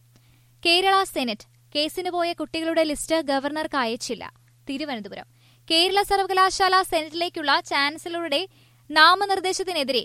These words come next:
ഹൈക്കോടതിയിൽ കേസിന് പോയി സ്റ്റേ വാങ്ങിയ നാല് കുട്ടികളുടെ പേരുകൾ വാഴ്സിറ്റി ഗവർണറുടെ പരിഗണനയ്ക്ക് അയച്ചില്ലെന്ന് സൂചന.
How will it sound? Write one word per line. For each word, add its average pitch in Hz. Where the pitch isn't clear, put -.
ഹൈക്കോടതിയിൽ 320
കേസിന് 320
പോയി 330
സ്റ്റേ 285
വാങ്ങിയ 254
നാല് 320
കുട്ടികളുടെ 349
പേരുകൾ 294
വാഴ്സിറ്റി 294
ഗവർണറുടെ 311
പരിഗണനയ്ക്ക് 359
അയച്ചില്ലെന്ന് 294
സൂചന. 240